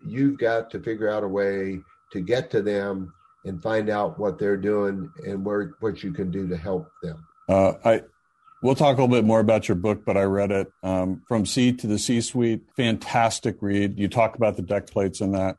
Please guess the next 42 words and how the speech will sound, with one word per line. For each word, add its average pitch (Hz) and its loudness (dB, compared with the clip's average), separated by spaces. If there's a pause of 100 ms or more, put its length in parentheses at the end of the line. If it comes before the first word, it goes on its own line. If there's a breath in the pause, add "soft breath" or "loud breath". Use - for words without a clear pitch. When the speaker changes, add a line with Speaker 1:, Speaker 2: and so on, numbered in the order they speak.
(160)
Speaker 2:
um, 95 2
as 92 -2
well. 98 4
I 85 0
would 104 2
encourage 98 -2
everyone 98 0
to 90 -8
get 92 -4
a 87 -4
copy 95 0
of 90 -8
this 95 -4
and 90 -2
read 92 0
some - -4
more 95 2
detail 90 0
about 85 -2
going 98 2
to - -14
the 92 -6
deck 92 -2
plates. 85 -4
Cutler, 117 2
who 220 -2
was 269 0
the 170 -2
most 131 -2
impactful 139 -4
leader 110 -2
in 104 -2
your 101 -4
life, 98 -2
and 110 -4
what 180 -4
quality 107 -4
did 95 -8
you 110 0 (140)
admire 98 -2
about 95 -4
them? 87 -4